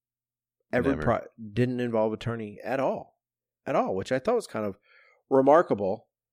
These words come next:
Speaker 1: Um, I know that our proposals in our office are intentionally wordsmithed so that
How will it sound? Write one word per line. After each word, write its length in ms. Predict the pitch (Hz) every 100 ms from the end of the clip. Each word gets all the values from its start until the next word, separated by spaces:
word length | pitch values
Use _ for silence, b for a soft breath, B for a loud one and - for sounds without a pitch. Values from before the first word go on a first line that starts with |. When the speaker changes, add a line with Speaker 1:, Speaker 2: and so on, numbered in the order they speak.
| _ _ 113
Speaker 1:
Um, 480 | 107 101 95 92 - _ _ -
I 80 | 143
know 160 | 160 147
that 120 | 117
our 140 | 117 147
proposals 560 | - - 107 101 92
in 80 | 90
our 140 | 95
office 440 | 98 104 123 - - _ -
are 220 | 95 87
intentionally 840 | - 95 - 104 101 - 101 98 95
wordsmithed 680 | 92 92 90 - 95 92
so 220 | - 95 92
that 240 | 92 82